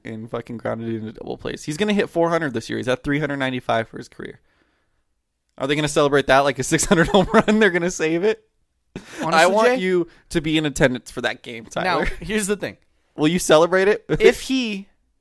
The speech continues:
Speaker 2: continues playing the way he is, and he finishes a contract with us,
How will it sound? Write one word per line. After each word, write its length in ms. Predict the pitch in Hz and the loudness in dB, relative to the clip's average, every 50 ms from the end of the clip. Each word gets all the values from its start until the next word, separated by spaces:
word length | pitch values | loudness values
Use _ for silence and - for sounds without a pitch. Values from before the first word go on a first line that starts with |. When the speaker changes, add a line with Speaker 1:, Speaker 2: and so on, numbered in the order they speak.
| _ _ _ _ _ _ _ _ _ _ _ _ _ _ _ _ _ | _ _ _ _ _ _ _ _ _ _ _ _ _ _ _ _ _
Speaker 2:
continues 420 | - 196 180 - 214 208 208 196 - | -10 -8 -4 -4 -4 -4 -4 -6 -6
playing 240 | - 208 208 196 | -4 -4 -2 -2
the 80 | 190 185 | -2 -2
way 140 | 180 185 175 | 0 0 -2
he 220 | 165 185 185 156 | -4 -4 -6 -4
is, 380 | 131 107 92 92 - - - - _ _ _ _ _ _ _ - | -6 -6 -8 -12 -14 -14 -16 -20 _ _ _ _ _ _ _ -6
and 160 | 160 156 160 | -4 -2 -2
he 60 | 151 | -2
finishes 420 | 139 - 170 175 180 175 196 185 175 | -4 -4 -4 -4 -4 -6 -6 -6 -8
a 60 | 175 | -6
contract 440 | - 180 170 170 - - 165 156 - | -4 -4 -4 -4 -2 -4 -4 -4 -4
with 140 | 170 147 | -8 -4
us, 260 | 147 131 120 - - | -4 -4 -4 -6 -10